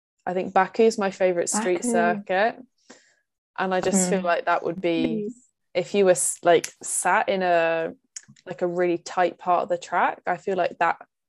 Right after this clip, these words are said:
Speaker 1: would be such, like, a cool thing to watch and see how tight it is and put it into perspective a bit more.
Speaker 2: Mm.
Speaker 1: Um, but then also I said earlier about camping in Austria. So I don't think I have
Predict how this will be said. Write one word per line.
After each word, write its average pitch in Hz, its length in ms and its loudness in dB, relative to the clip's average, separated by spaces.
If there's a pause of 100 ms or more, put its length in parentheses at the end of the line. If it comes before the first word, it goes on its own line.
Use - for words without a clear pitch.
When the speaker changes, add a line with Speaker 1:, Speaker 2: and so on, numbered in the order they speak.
(240)
Speaker 1:
would 185 160 -2
be 180 140 0
such, - 500 -2
like, - 480 -8
a 165 80 -4
cool 170 280 0
thing 160 260 -2
to 165 120 -4
watch 156 500 0
and 160 100 -10
see 165 240 0
how 156 280 2
tight 151 360 -4
it - 80 0
is 151 160 4
and 147 160 -4
put 160 160 0
it - 80 4
into 160 240 -4
perspective - 640 -4
a 185 60 4
bit 196 220 2
more. 214 320 2 (440)
Speaker 2:
Mm. 214 240 4
Speaker 1:
Um, 160 720 -2 (640)
but 196 100 6
then 180 140 8
also 180 240 6
I 190 40 8
said 180 260 2
earlier 170 320 6
about 170 320 0
camping 170 460 -2
in 160 360 -6
Austria. 214 680 4
So 208 220 4
I 214 100 4
don't 269 240 2
think 277 160 -2
I 240 80 2
have 202 340 -2